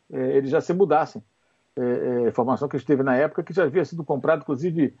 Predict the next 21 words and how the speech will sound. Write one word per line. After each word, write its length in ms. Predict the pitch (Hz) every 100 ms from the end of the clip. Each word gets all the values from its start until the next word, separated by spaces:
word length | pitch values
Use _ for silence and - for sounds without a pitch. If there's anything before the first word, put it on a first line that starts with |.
| _ _ _
é, 220 | 131 123
cama, 500 | - 143 175 175 123
colchão, 760 | 101 117 - 143 165 170 123 110 -
mobiliário, 580 | 190 240 190 165 185 147
né, 120 | 180 _ _ _ _
pra, 640 | 127 135 135 127 120 117 110
pra 100 | 131
que 80 | 156
eles 120 | 143
pudessem, 580 | 180 135 139 139 165 165
é, 380 | 156 147 143 151
ocupar 880 | 120 160 - 139 139 151 143 120 127
os 200 | 127 143
alojamentos, 480 | 143 147 139 160
porque 180 | 147 151
o 60 | 202
que 60 | 202
acontece? 380 | 208 151 143
O 20 | -
Flamengo 280 | 160 185
tinha, 400 | 175 - 156 131